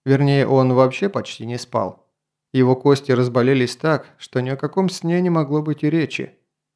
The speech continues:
Северный ветер прорвался через невысокий Утихемский хребет, промчался над пустыней, не до конца растеряв морскую влажность, слегка освежил раскалённые пески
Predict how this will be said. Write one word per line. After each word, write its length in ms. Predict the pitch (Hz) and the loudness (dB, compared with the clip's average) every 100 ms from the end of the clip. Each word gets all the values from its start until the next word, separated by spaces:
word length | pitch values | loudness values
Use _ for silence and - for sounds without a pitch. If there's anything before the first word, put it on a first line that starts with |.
| _ _ _ | _ _ _
Северный 480 | - 143 131 123 110 | 0 4 4 2 0
ветер 360 | 131 135 120 | 0 0 -2
прорвался 560 | - 120 117 127 127 127 | -2 -4 0 0 0 -4
через 260 | 123 120 | -6 -6
невысокий 720 | 123 120 117 135 131 127 120 123 | -6 -6 -4 -4 -2 0 -2 -2
Утихемский 720 | 127 127 117 135 127 - 123 | -6 -6 -6 -2 -4 -4 -12
хребет, 480 | 117 117 117 165 165 _ _ _ _ _ | -10 -6 -2 -2 -2 _ _ _ _ _
промчался 600 | 147 143 151 202 196 160 | 0 2 2 2 2 2
над 200 | 127 117 | -2 -2
пустыней, 680 | 131 120 - 202 196 185 - | -6 -8 -2 2 4 4 2
не 100 | 160 | 0
до 120 | 170 | 0
конца 340 | 165 170 170 165 | 2 0 0 0
растеряв 500 | 160 160 160 160 160 | 0 0 0 0 0
морскую 420 | 147 147 - 151 | -4 -4 -2 0
влажность, 640 | 147 143 139 135 131 - _ _ _ _ | 4 4 4 0 -6 -10 _ _ _ _
слегка 480 | - 131 120 - 120 | -8 -4 -2 -2 -2
освежил 520 | 107 113 110 131 139 | -4 -6 -6 0 0
раскалённые 640 | 117 - 113 113 117 117 107 | -2 -6 -8 -6 -6 -6 -10
пески 640 | 110 107 - 170 185 | -10 -12 -10 -2 0